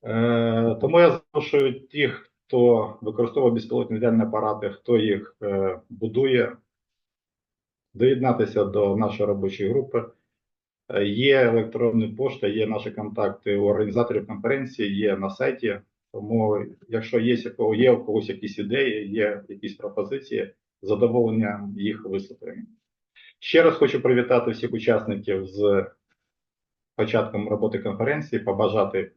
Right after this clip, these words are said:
плідних результатів, і хай все пройде сьогодні тихо і мирно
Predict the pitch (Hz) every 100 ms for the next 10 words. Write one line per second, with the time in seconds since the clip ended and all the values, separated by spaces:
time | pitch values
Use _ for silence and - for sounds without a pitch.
0 | _ _ - - _ - - 127 110 101
1 | 98 - _ - 107 110 113 - 151 147
2 | 113 117 127 - 131 120 - 120 113 113
3 | 107 - 107 107 - 147 147 107 104 104
4 | 123 120 101 101